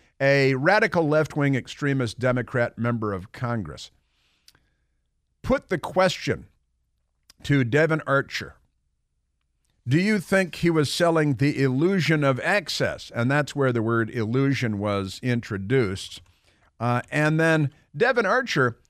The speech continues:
gave kind of a vague, nebulous response that, that, um, was, uh, you know, you might say that. And then the news media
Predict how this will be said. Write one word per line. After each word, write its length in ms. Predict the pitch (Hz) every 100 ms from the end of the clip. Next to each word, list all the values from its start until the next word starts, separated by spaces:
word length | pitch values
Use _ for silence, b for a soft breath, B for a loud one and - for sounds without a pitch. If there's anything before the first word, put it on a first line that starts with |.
| _
gave 420 | - 165 165 160 -
kind 300 | 143 143 143
of 140 | 120
a 160 | 117 101
vague, 560 | 92 127 123 123 120
nebulous 720 | 107 113 117 117 113 117 - 107
response 840 | 101 - - 117 113 110 107 -
that, 200 | 107 101 - _ _ _ -
that, 440 | 107 107 98 -
um, 360 | 101 98 98 98 _ _ _
was, 680 | - 113 120 120 117 117 -
uh, 120 | 226
you 220 | 254 254 269
know, 260 | 240 214 240
you 140 | 226
might 340 | 208 226 269
say 340 | - - 117 104
that. 360 | 98 101 117 - b b
And 140 | 127
then 120 | 170 165
the 80 |
news 260 | 156 269 247
media 360 | 160 107 117